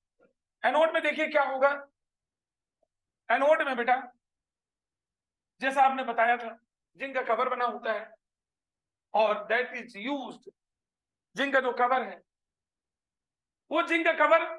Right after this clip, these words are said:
simply इसमें work करता है, ये note पे इलेक्ट्रॉन lose करेगा, जेड एन used to lose two electron।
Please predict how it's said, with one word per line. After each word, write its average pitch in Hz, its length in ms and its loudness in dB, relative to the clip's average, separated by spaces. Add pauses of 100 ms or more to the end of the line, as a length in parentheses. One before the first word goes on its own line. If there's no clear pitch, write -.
(360)
simply 311 420 0
इसमें 285 500 -2 (560)
work 285 240 0
करता 277 260 0
है, 294 160 2
ये 285 60 -2
note 302 340 -6
पे 320 80 -6
इलेक्ट्रॉन 311 400 -2
lose 269 200 -8
करेगा, 175 380 -6 (1400)
जेड 226 300 -2
एन - 260 -6 (3250)
used 247 280 -10
to 247 80 -10
lose 240 380 -10
two 277 160 -8
electron। 220 440 -8